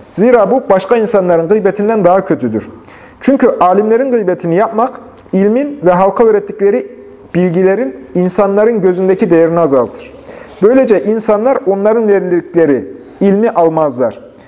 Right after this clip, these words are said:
Bu da dine zarar verir. Yöneticilerin gıybetini yapmak da onların insanlar gözündeki heybet ve saygınlığını azaltır ve insanları onlara karşı ayaklandırır. İnsanlar yöneticilerine karşı ayaklandıklarında da ortaya çıkacak kargaşayı hiç sorma.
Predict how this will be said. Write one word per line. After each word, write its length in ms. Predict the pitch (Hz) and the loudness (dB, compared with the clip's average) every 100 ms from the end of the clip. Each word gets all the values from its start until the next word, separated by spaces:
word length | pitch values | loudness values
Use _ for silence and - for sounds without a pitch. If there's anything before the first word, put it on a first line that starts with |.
| - | -2
Bu 80 | 226 | 2
da 160 | 233 190 | 2 2
dine 260 | 196 196 | 0 0
zarar 360 | 185 160 139 127 | 2 2 2 0
verir. 380 | 113 104 - - - - - - | -4 -6 -8 -18 -20 -20 -20 -2
Yöneticilerin 600 | 151 196 214 208 254 285 | 2 2 2 0 0 0
gıybetini 420 | 262 214 208 208 | 0 0 -2 -2
yapmak 420 | 220 233 254 - 202 | -4 -2 -2 -2 -4
da 180 | 247 - - - - - 185 | -4 -8 -18 -20 -12 0 2
onların 360 | 226 240 262 247 | 2 0 0 -2
insanlar 480 | 202 190 214 220 240 | -4 0 0 2 0
gözündeki 520 | 208 202 202 202 208 | 0 -2 -2 -2 0
heybet 320 | 190 190 208 | 2 0 0
ve 80 | 226 | 0
saygınlığını 520 | 214 185 175 190 208 | 2 2 0 0 0
azaltır 500 | 175 151 139 220 254 - - - | 2 2 0 -2 -4 -6 -6 -2
ve 80 | 180 | 2
insanları 580 | 208 202 226 220 233 247 | 2 2 0 0 0 0
onlara 440 | 196 196 214 226 | -2 -2 -2 -2
karşı 340 | 214 190 190 | 0 -2 0
ayaklandırır. 840 | 226 180 170 170 151 131 110 98 - - - - - - | 0 0 0 -2 -4 -4 -6 -8 -14 -20 -20 -20 -14 -2
İnsanlar 540 | 196 226 254 247 233 | 0 2 2 2 0
yöneticilerine 640 | 180 190 208 196 214 240 240 | 0 -2 -4 -2 0 2 2
karşı 300 | 220 190 190 | 0 2 2
ayaklandıklarında 880 | 196 196 202 196 190 202 202 240 196 | 2 0 -2 -2 0 0 2 2 2
da 200 | 226 - | -2 -2
ortaya 300 | 185 196 208 | -2 2 0
çıkacak 460 | 190 - 175 160 - | 0 0 0 0 0
kargaşayı 760 | 202 196 170 156 170 170 254 254 - - | 0 2 0 0 0 0 -2 -6 -4 -2
hiç 120 | 143 | 0
sorma. 420 | - 120 107 98 | 2 0 0 -4